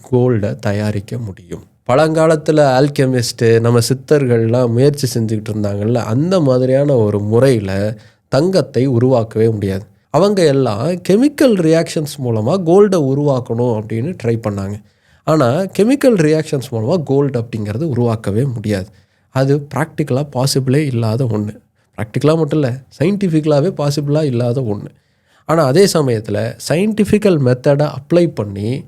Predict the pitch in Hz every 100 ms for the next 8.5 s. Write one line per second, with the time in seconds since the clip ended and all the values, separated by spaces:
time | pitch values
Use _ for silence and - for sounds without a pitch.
0 | - _ _ 127 139 190 190 135 117 127
1 | 120 107 123 147 107 110 131 110 104 101
2 | 92 95 - _ _ _ _ _ _ -
3 | 170 151 156 - 240 147 151 143 127 117
4 | 135 117 113 139 135 123 104 139 147 175
5 | 175 147 135 101 101 104 147 175 - _
6 | _ - 185 143 170 131 135 147 180 190
7 | 208 165 190 - - 123 110 160 165 110
8 | 110 98 90 90